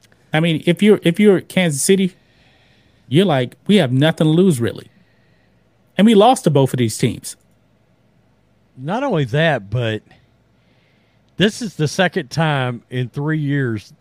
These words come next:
Speaker 2: that the N F L playoffs is gonna be all screwy because of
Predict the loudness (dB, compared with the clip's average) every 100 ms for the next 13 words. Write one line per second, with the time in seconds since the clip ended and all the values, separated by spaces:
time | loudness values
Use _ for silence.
0 | -10 -8 -8 -10 -8 -8 -8 -10 -10 -8
1 | -8 -6 -8 -10 -16 -12 -12 -10 -8 -8
2 | -8 -12 -14 -12 -12 -14 -14 -10 -10 -10
3 | -14 -18 -18 -20